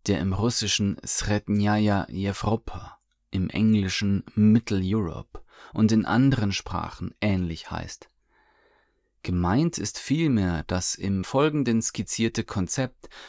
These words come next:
das im Russischen mit dem aus dem Deutschen entlehnten Wort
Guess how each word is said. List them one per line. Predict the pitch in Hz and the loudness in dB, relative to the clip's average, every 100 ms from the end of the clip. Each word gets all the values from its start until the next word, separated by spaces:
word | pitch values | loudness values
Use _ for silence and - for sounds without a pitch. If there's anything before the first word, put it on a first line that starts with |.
| - | -6
das | 113 - | -4 0
im | 107 | 0
Russischen | 104 147 - 107 - 117 123 120 - | 2 0 0 -2 -4 -2 -4 -4 -2
mit | 110 117 - - | -2 0 -4 0
dem | 120 123 | 0 0
aus | - 117 | -2 -2
dem | - 113 | 2 4
Deutschen | 107 117 139 - 143 | 4 2 2 0 0
entlehnten | 113 113 113 117 120 110 95 | 2 0 4 2 4 0 2
Wort | 107 110 - | 2 2 -2